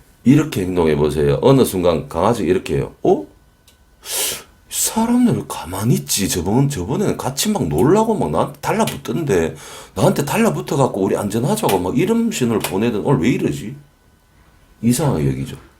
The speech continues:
계속 해보세요. 혼자 천둥 녹음해갖고 틀고 하지 마세요. 그거 자연인가 기계음은 몇 번 안에 구분한다. 그런 거 하지 마시고 행위를 막아주면 돼, 행위를. 그래서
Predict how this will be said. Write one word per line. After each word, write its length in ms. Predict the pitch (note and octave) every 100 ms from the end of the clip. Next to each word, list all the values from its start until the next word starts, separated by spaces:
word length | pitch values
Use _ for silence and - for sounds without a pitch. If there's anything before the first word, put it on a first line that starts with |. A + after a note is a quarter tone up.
| _ _ _ _ _ _ _ - - - -
계속 420 | - C#3 - G3+
해보세요. 640 | G#2 D#2+ F#2+ A#2+ G2+ B1 - - _ _ -
혼자 260 | - D3
천둥 340 | - F#3 D#3 - - _ _ _ -
녹음해갖고 600 | A2 E3 D#3+ B2+ C#3+ C#3+
틀고 300 | - F3+ D#3+
하지 200 | G2+ G#2
마세요. 340 | F#2 - -
그거 140 | G#2+ G#2
자연인가 560 | D2+ F#2+ A#2+ C#3 A#2
기계음은 540 | - A#2+ B2+ A2+ E2+ - - C#3+ -
몇 240 | G2 B2
번 180 | - B2+
안에 220 | C3+ B2
구분한다. 840 | - A2+ G2+ D#2+ D2 C#2+ D2 C#2+
그런 240 | C#2+ A2 C3
거 80 | E2
하지 160 | D2+
마시고 560 | C2+ C#2+ C#2+ F#2+ C2+ - - _ _ - - - - _ -
행위를 480 | A2+ B2 G#3 G#3 B2+
막아주면 480 | C#2 - - - -
돼, 60 | -
행위를. 480 | - F2+ F2 D#2 C#2+ - - - -
그래서 500 | G2+ G#2+ F#2 D2